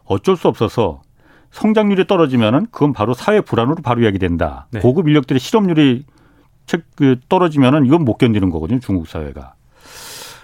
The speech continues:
Speaker 1: 아무튼 내년에
Speaker 2: 네.
Speaker 1: 중국이 가장 큰 변수가, 매우 큰 변수가 될 가능성이 이제 있는 것 같아요.
Speaker 2: 네.
Speaker 1: 자, 그리고 박 기자 나오셨으니까 제가 이거 하나 꼭 물어보고 싶어요.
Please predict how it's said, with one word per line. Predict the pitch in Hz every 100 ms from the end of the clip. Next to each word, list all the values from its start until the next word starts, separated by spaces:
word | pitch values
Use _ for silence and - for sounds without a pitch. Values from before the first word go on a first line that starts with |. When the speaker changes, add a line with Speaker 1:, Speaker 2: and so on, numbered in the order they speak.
| -
Speaker 1:
아무튼 | 87 95 107 95
내년에 | 98 107 101 117 90 69
Speaker 2:
네. | - 104
Speaker 1:
중국이 | - 107 110 127
가장 | - 123 120
큰 | 131 156
변수가, | 120 110 110 135 131
매우 | 117 92 117 175
큰 | - 196
변수가 | 131 123 139
될 | 131
가능성이 | 123 120 113 120 120
이제 | 104 107 98 _ _ _ _
있는 | 95 95
것 | 87
같아요. | 78 - 76 71 127 -
Speaker 2:
네. | 87 85
Speaker 1:
자, | 120
그리고 | 139 143
박 | - -
기자 | 156
나오셨으니까 | 151 127 117 - 127
제가 | 113 120
이거 | 104 131
하나 | 151 160
꼭 | 202 151
물어보고 | 120 110 90
싶어요. | - - 80 71